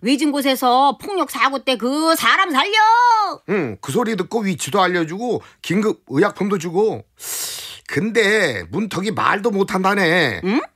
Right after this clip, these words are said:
Speaker 2: 자네 이거 한번 꼽아보게. 얼마나 많은지.
Speaker 1: 어, 내가 한번 꼽아봄세. 햇살로 배터리 충전하는 거, 이거 안전성, 상업성 규제가 있고, 하늘로 일 킬로미터 높이면은 백오십 미터 규제에 걸리고,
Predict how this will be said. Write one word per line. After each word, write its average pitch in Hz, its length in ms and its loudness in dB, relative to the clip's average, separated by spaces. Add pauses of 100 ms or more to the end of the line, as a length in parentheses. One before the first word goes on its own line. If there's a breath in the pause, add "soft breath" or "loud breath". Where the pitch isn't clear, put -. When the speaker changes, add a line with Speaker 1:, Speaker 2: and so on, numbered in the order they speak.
Speaker 2:
자네 180 220 0
이거 170 140 -2
한번 160 180 -2
꼽아보게. 170 720 0
얼마나 233 340 2
많은지. 107 560 -2
Speaker 1:
어, 294 640 2
내가 311 260 2
한번 269 300 -2
꼽아봄세. 233 800 -4 (840 soft breath)
햇살로 349 840 4
배터리 269 580 0
충전하는 262 760 -2
거, 294 320 4
이거 254 240 -2
안전성, 240 760 0
상업성 285 920 0
규제가 202 420 -6
있고, 156 720 -4 (320 loud breath)
하늘로 311 400 2
일 277 140 2
킬로미터 269 400 0
높이면은 247 640 0
백오십 233 440 -2
미터 233 240 -2
규제에 226 360 2
걸리고, 240 560 2